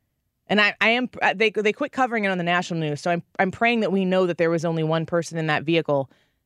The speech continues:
but the driver has been, uh, brought back to safety. And, you know, if you're thinking about in that moment where you're looking <laughs> into the Ohio River that is below you,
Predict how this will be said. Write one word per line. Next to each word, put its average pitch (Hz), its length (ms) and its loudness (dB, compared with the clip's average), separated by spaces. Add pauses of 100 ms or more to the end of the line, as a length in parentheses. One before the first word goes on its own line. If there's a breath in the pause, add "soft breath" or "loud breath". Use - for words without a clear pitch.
(720)
but 180 140 -2
the 196 60 -2
driver 170 580 0 (180)
has 165 360 0
been, 156 540 -2
uh, 147 240 0
brought 165 320 0
back 151 200 0
to 147 80 -12
safety. 143 480 -6 (1200)
And, 208 180 2
you 233 100 2
know, 226 140 2
if 214 140 0
you're 339 120 0
thinking 262 400 -2
about 190 220 2
in 202 160 -2
that 190 160 0
moment 175 420 -2 (1800)
where 202 140 4
you're 220 200 2
looking 208 380 2
<laughs> - 20 -6
into 214 380 2
the 190 160 4
Ohio 185 420 2
River 170 320 0
that 175 140 0
is 165 140 -2
below 151 360 0
you, 202 320 0